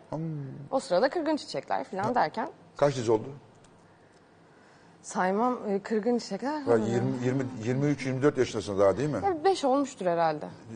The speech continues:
Speaker 1: Yirmi üç yaşında, yirmi dört yaşında tıpkı dizileri sayıyor.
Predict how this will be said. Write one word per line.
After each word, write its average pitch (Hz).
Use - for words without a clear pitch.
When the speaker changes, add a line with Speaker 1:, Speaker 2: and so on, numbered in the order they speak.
Speaker 1:
Yirmi 127
üç 147
yaşında, 117
yirmi 131
dört 135
yaşında 127
tıpkı 135
dizileri 120
sayıyor. 85